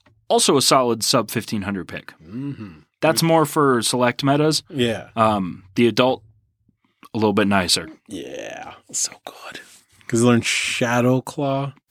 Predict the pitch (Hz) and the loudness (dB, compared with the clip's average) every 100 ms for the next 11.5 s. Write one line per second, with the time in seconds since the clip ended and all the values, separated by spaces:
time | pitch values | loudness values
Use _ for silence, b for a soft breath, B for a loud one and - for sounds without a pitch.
0 | - 120 117 107 123 - 147 127 - 113 | 0 4 4 4 4 4 2 0 -4 0
1 | 107 110 - 113 107 98 101 110 98 101 | 2 2 2 4 2 2 0 -2 0 2
2 | 98 - 104 95 - - 98 98 - 104 | 2 0 0 -2 -2 -2 0 0 0 0
3 | 98 - 90 92 98 131 135 139 b b | 0 0 -2 -2 0 2 2 0 b b
4 | b b 104 107 101 - 104 87 92 95 | b b 2 2 2 -2 -2 2 2 4
5 | 101 85 104 90 90 85 85 67 - - | 2 0 -2 -2 -4 -6 -12 -6 -2 -2
6 | - _ _ - 95 87 - 104 95 87 | -2 _ _ -8 -4 -2 0 2 2 0
7 | 90 82 - - - _ _ b b 143 | -2 -4 -8 -12 -20 _ _ b b 2
8 | 156 147 143 156 151 143 131 131 139 139 | 4 4 2 2 0 2 4 2 0 -4
9 | 123 135 135 92 135 131 131 143 156 139 | -2 0 0 0 2 4 4 2 -2 -4
10 | 120 110 - _ _ B B B B _ | -2 -4 -10 _ _ B B B B _
11 | - 120 156 180 | -14 0 4 4